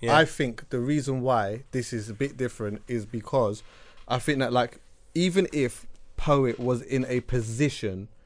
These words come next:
Speaker 2: like, let's just say Poet was a, a radio D J or whatever, he, even though he might not like somebody or whatever,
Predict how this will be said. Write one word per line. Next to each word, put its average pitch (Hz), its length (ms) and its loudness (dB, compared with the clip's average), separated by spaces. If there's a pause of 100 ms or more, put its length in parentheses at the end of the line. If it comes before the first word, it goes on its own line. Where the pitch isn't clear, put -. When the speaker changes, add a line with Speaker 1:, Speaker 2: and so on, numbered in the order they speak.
(160)
Speaker 2:
like, 147 100 -2
let's 147 160 0
just 135 140 -6
say 139 120 2
Poet 123 300 0
was 117 160 0
a, 110 260 0 (480)
a 110 180 -2 (200)
radio 120 380 2
D 120 200 -2
J 110 200 -2
or 104 80 0
whatever, 107 480 0 (540)
he, 180 360 -2
even 196 300 4
though 190 120 6
he 160 200 2
might 147 240 2
not 139 180 0
like 139 320 2
somebody 113 460 -2
or 113 560 2
whatever, 113 560 0